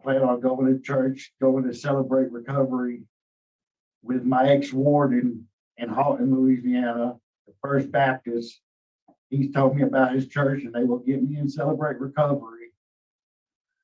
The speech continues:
And, um, so I can stay on track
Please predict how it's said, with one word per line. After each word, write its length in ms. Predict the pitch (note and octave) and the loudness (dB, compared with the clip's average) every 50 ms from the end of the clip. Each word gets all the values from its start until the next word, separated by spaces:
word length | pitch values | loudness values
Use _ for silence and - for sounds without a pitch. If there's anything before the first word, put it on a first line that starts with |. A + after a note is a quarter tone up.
| _ _ _ _ | _ _ _ _
And, 160 | G2+ G2+ G#2 A2 | -16 -14 -12 -12
um, 540 | A2+ A2+ G#2+ G#2 G#2 G#2 G2+ G2 F#2+ - - _ _ _ _ _ _ _ _ _ _ _ | -8 -6 -4 -4 -2 -2 -4 -4 -6 -10 -16 _ _ _ _ _ _ _ _ _ _ _
so 260 | - - C3+ B2+ A#2+ | -4 0 2 4 4
I 120 | A#2 A#2+ A#2+ | 4 4 2
can 140 | - B2 | 0 -4
stay 360 | A#2 - _ - C#3+ C#3 C#3 C3+ | -8 -8 _ 0 0 2 4 4
on 320 | C3 C#3 C#3 C3+ C#3 C3 | 6 6 4 4 2 0
track 420 | - - - C3 C3 C3+ C3 B2 | -2 -4 -4 -2 0 0 0 0